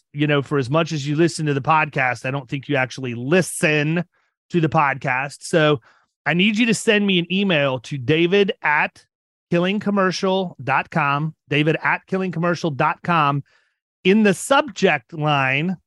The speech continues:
I need you to put round zero so I can filter by subject.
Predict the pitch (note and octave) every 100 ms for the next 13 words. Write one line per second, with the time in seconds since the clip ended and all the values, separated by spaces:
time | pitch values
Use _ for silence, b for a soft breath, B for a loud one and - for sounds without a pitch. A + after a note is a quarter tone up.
0 | - D#3 F3 D3+ F3+ - F3+ F3 C3 C3+
1 | D3+ F#3 G3+ G#3+ G#3+ F3+ C#3 C3+ A3 E3
2 | D3+ D#3+ A3 A3 - E3+ D#3 D#3+ D3+ -
3 | - G3 F#3+ G#3 F#3+ F#3 - C4 G#3+ C#3+
4 | D3 D3 F3+